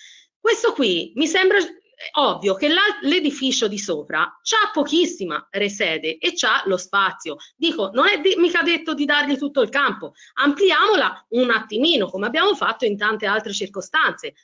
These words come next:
se non mi sbaglio io, perché è stato fatto in tante altre circostanze. Non ti dico di, mica di dargli tutto il campo,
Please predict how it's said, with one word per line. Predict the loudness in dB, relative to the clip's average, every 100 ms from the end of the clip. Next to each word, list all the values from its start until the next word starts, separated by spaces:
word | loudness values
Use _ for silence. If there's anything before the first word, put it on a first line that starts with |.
| _
se | 0
non | 2 2
mi | 0
sbaglio | -2 -2 0 0
io, | 0 -2
perché | -6 -6
è | -4
stato | -2 -2 0
fatto | 0 -2
in | -4
tante | -4 -2
altre | -2 -2 -4
circostanze. | -10 -8 -8 -2 -2 -2 -8 -20 -18
Non | -4
ti | 0
dico | 2 2
di, | 2 2
mica | 2 2
di | 2
dargli | 2 2 0
tutto | -2 -4
il | -4
campo, | -2 -2 -4